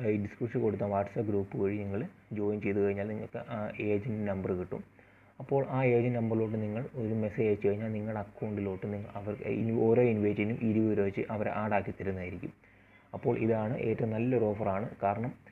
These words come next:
അം-, ഈ വിഡ്രോ അമ്പത് രൂപയാണ് നമുക്ക് മിനിമം വിഡ്രോ വരുന്നത്. ആ അമ്പത് രൂപ നമുക്ക് ഒരു,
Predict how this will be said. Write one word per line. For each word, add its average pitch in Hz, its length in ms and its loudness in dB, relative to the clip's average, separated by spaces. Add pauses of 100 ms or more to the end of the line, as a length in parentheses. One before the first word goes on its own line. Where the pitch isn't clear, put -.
(280)
അം-, 120 200 -2 (100)
ഈ 127 60 4
വിഡ്രോ 117 520 2
അമ്പത് 131 400 2
രൂപയാണ് 110 480 2
നമുക്ക് 104 240 -4
മിനിമം 104 400 -2
വിഡ്രോ 98 260 2
വരുന്നത്. 92 420 -2 (420)
ആ 123 60 -4
അമ്പത് 123 340 0
രൂപ 110 120 0
നമുക്ക് 107 260 -4
ഒരു, 107 200 4